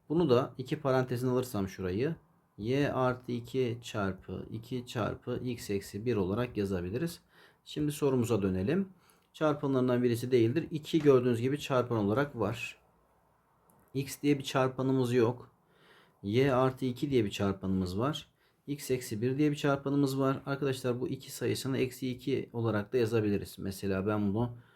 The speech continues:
bir eksi x olarak yazsam, burası eksi iki olarak yazsam bu ifade bir çarpan olarak gelecektir. O yüzden cevap B seçeneğidir. Bizlere arkadaşlar bir ifade vermiş. Bunun çarpanlarından biri aşağıdakilerden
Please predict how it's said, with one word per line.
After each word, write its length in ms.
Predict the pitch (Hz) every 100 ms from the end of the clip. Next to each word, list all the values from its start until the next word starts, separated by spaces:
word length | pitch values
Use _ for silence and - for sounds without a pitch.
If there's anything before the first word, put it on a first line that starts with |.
| _ _ _ - _ _ - 123 113
bir 120 | 104
eksi 300 | 85 - 107
x 180 | 101 92
olarak 360 | 92 90 85
yazsam, 360 | 90 90 139 113
burası 240 | 104 -
eksi 260 | 98 - 101
iki 140 | 98
olarak 320 | 98 92 87
yazsam 340 | 90 - 156 139
bu 60 |
ifade 400 | 113 98 92 117
bir 40 | 131
çarpan 460 | - 110 - 101
olarak 280 | 95 135 139
gelecektir. 720 | 107 98 90 82 - - - _ _ _ - - _ -
O 100 | 117
yüzden 220 | 87 87
cevap 320 | 107 135 139
B 180 | 104 92
seçeneğidir. 560 | 87 82 85 82 - - _ _ _ _ _ _ _ _ _ _ 117
Bizlere 340 | 110 135 175
arkadaşlar 520 | 185 175 156 156 165
bir 160 | 156 156
ifade 340 | 160 160 175
vermiş. 380 | 135 131 160 -
Bunun 180 | 156 165
çarpanlarından 840 | 156 147 147 151 147 147 151 143
biri 120 | 135
aşağıdakilerden 840 | 143 147 139 135 135 131 147 175